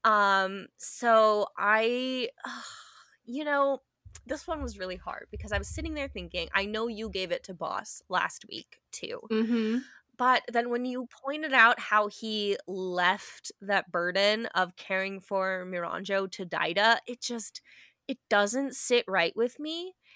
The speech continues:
Speaker 1: And then also that he just gets to pass on peacefully and suffer zero repercussions for what just happened. At least for now. It just
Speaker 2: <sighs>
Speaker 1: seems like Boss just gets to die peacefully and it's like, "All right, you guys fixed my mess. Good luck."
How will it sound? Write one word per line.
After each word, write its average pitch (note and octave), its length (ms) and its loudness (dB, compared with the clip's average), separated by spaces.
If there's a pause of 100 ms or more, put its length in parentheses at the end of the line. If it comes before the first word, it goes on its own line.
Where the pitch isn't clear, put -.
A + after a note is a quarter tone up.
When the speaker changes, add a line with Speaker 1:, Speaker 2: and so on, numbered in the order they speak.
(240)
Speaker 1:
And G4+ 340 0
then D#4 220 6
also B3 420 4
that A#3+ 140 2
he C#4+ 180 -6
just G#4+ 220 -4
gets D4+ 200 0
to B3 120 -6
pass G3+ 400 4
on G3+ 260 2
peacefully C4+ 800 -4 (420)
and C#4+ 280 -2
suffer A#3+ 720 4 (140)
zero F#3+ 640 0
repercussions - 920 -6
for F3+ 160 -8
what D#3+ 200 -6
just - 220 -16
happened. - 500 -14 (280)
At A#3 120 4
least F4+ 320 0
for A3+ 140 2
now. G#3 360 2
It G#3+ 100 2
just A#3+ 160 0
Speaker 2:
<sighs> - 20 -2
Speaker 1:
seems C#4+ 200 -2
like A#3 200 4
Boss F3+ 380 2
just G#3 240 -8
gets - 280 -6
to A3 120 -4
die F3+ 320 6
peacefully F3+ 640 -4
and E3 120 -6
it's F3 100 -12
like, F#3 200 4
"All D4 80 6
right, C4+ 200 8
you B3+ 100 -6
guys B3 180 4
fixed - 240 -2
my B3+ 120 4
mess. A#3+ 540 8 (380)
Good G#3+ 140 0
luck." A#3 480 12